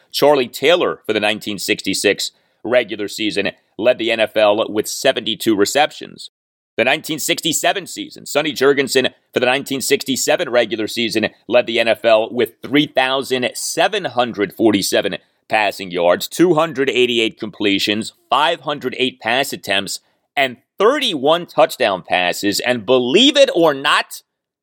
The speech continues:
that remains the only thirty touchdown pass regular season by a Washington player ever. Yes, thirty touchdown passes in a regular season.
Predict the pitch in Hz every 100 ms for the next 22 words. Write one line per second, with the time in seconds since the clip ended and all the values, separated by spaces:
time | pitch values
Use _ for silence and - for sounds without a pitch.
0 | _ _ 90 110 180 - _ 196 220 202
1 | 170 131 123 110 - - 131 135 - 170
2 | 214 226 233 226 220 _ _ - 196 202
3 | 208 208 214 - _ - 139 131 135 120
4 | 113 - 117 113 110 - 101 110 131 113
5 | 120 113 - 113 92 92 92 87 _ _
6 | _ _ - 98 104 98 101 123 131 135
7 | 127 123 117 - 117 107 95 92 87 _
8 | _ _ - 269 208 - _ _ _ _
9 | _ _ - 185 190 - - _ _ _
10 | _ _ 226 294 320 311 294 - _ -
11 | 240 - 196 160 127 139 131 - 135 120
12 | - 156 151 156 175 156 156 - 156 107